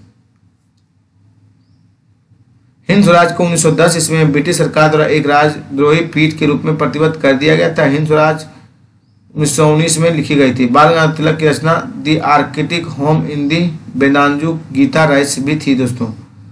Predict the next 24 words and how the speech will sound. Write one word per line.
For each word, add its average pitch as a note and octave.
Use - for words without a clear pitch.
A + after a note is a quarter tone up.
गांधी D3
जी F3+
के F3
राजनीतिक D#3+
गुरु F3+
गोपाल D3+
कृष्ण D#3
गोखले D3+
थे। E3+
जवाहरलाल D#3
के E3+
रचनाओं C#3
में D#3
प्रमुख D3+
भारत C3+
की F3+
खोज, D3+
Discovery D3+
of D3+
India, D3
विश्व D3
इतिहास C#3+
की C3+
झलक D3+